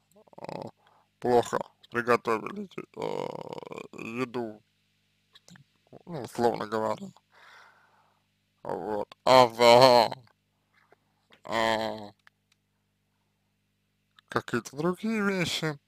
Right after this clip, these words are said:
Вот. То есть, э, подруга, э, з-, ну, злится на вас за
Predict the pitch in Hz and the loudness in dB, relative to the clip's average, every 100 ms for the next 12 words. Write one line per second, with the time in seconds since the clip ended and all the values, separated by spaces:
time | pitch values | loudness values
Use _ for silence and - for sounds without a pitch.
0 | _ _ _ _ _ _ _ - 127 123 | _ _ _ _ _ _ _ -20 -18 -14
1 | 120 - - _ _ _ _ 113 107 - | -14 -16 -20 _ _ _ _ -10 -10 -12
2 | - 110 110 107 104 _ _ _ _ _ | -10 -4 -2 -4 -6 _ _ _ _ _
3 | _ _ _ _ _ _ _ _ - 113 | _ _ _ _ _ _ _ _ -2 0
4 | 120 120 - 50 50 - 104 - _ _ | 2 0 -4 -8 -8 -10 -16 -20 _ _
5 | _ _ _ _ _ _ - - 131 - | _ _ _ _ _ _ -20 -18 -18 -20
6 | _ _ _ - 107 104 123 123 107 113 | _ _ _ -18 -12 -10 -8 -10 -8 -4
7 | 120 - - 110 - _ _ - _ _ | -4 -6 -10 -10 -12 _ _ -20 _ _
8 | _ _ _ _ _ - 110 104 107 - | _ _ _ _ _ 0 2 4 2 -2
9 | - - _ _ _ _ _ _ - - | -20 -20 _ _ _ _ _ _ -20 -20
10 | - 110 117 107 | -14 2 4 4